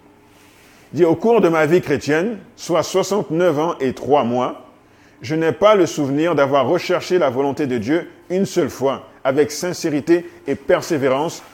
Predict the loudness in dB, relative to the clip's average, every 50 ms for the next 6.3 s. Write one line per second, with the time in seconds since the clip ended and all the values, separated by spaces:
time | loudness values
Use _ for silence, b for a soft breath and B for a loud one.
0 | B B B -2 0 2 2 2 2 2 2 2 2 2 2 2 2 2 2 2
1 | 0 -2 -2 -2 -2 -2 -2 -2 -2 -2 -4 -4 -6 -8 -8 -8 -10 -10 -8 -6
2 | -6 -6 -6 -8 -16 -20 -20 -20 _ _ _ _ _ _ _ _ _ _ _ _
3 | _ b b b b b b -4 0 2 4 4 6 6 6 6 6 4 4 2
4 | 2 0 0 0 2 2 2 2 2 2 2 2 2 0 0 -2 -2 -2 0 0
5 | 0 0 -2 -2 -4 0 2 4 4 4 4 2 2 2 2 0 0 0 2 2
6 | 2 2 0 -2 -6 -14